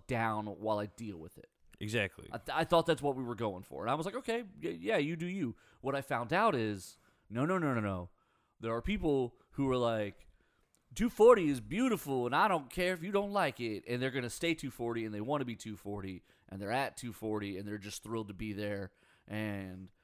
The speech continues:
Speaker 2: I'm just excited to be here. <laughs>
Speaker 1: Right. Like, they don't have a problem with it at all. They're like, they're not, they act like the rest of the world is fat shaming them when the rest of the world is like, "Hey, two forty is not healthy."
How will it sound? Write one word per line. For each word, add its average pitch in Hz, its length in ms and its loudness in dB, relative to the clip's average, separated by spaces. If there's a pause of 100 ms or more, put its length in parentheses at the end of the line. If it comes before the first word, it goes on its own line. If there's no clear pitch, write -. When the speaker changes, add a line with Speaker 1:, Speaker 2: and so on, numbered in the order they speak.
(220)
Speaker 2:
I'm 254 100 -10
just 320 200 -10
excited 160 360 -4
to 120 40 -2
be 131 220 -4
here. 117 420 -4
<laughs> - 80 -20
Speaker 1:
Right. 135 340 2
Like, 143 180 0
they 156 200 4
don't 165 180 6
have 151 120 4
a 131 100 -6
problem 131 240 4
with 120 140 0
it 120 100 2
at 117 60 2
all. 104 280 2
They're 127 200 4
like, 117 400 2 (520)
they're 131 140 0
not, 143 280 2 (2750)
they 180 260 4
act 175 240 0
like 156 200 -2
the 147 100 -2
rest 143 200 0
of 143 60 -12
the 147 60 0
world 135 240 0
is 107 120 -8
fat 143 340 -2
shaming 120 380 -4
them 107 180 0
when 104 120 -4
the 104 60 -8
rest 110 180 0
of - 40 -10
the 110 80 -4
world 104 200 0
is 92 80 -6
like, 101 140 -6
"Hey, 123 140 0
two 117 140 -8
forty 110 220 -4
is 98 80 -8
not 98 120 -10
healthy." - 340 -12